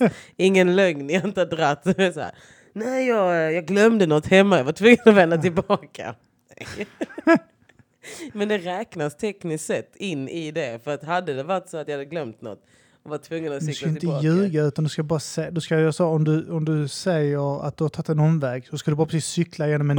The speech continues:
Speaker 1: dunge som tar
Speaker 2: <laughs>
Speaker 1: ytterligare tjugo sekunder, men som du kan säga, "Jag var tvungen att ta en annan väg." Så att du inte ljuger.
Speaker 2: <laughs> Ja,
Speaker 1: Så har du
Speaker 2: det
Speaker 1: ändå
Speaker 2: är
Speaker 1: bränt
Speaker 2: det
Speaker 1: iväg de
Speaker 2: också.
Speaker 1: här tjugo sekunderna har du förvandlat till tio minuter.
Speaker 2: Det är ju det också,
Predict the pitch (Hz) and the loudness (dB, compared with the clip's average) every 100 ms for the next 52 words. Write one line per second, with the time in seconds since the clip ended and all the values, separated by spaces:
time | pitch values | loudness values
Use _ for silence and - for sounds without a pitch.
0 | 131 160 170 170 135 127 160 156 156 135 | 2 4 6 4 0 -2 -4 2 2 2
1 | - - - _ _ 202 - 165 151 139 | -6 -20 -20 _ _ -2 -2 -4 -4 2
2 | 175 175 143 - - 156 135 139 143 131 | 2 2 0 -6 -4 -2 -2 -4 -6 -4
3 | 156 143 151 135 160 147 151 143 147 160 | -4 -4 -6 -4 -4 -2 -2 -4 -2 -2
4 | 151 147 143 151 147 147 156 127 131 403 | -2 -2 0 2 2 4 2 2 -4 -6
5 | - 440 - 170 185 180 175 190 135 - | -4 -10 0 4 4 4 6 6 4 -2
6 | 131 - 294 349 370 - 170 180 190 185 | -2 0 2 4 4 6 6 8 8 8
7 | 190 185 190 185 180 180 165 - 190 202 | 6 6 6 6 6 6 4 6 6 6
8 | 165 143 190 175 165 156 156 160 175 156 | 2 2 4 4 4 2 0 0 0 0
9 | 143 - 156 143 - 175 170 151 156 165 | -4 -6 -8 -8 -4 -2 0 2 4 2
10 | 123 - 143 262 285 269 254 262 262 269 | 0 -6 -2 0 2 0 0 2 2 0
11 | - - 175 | -2 0 0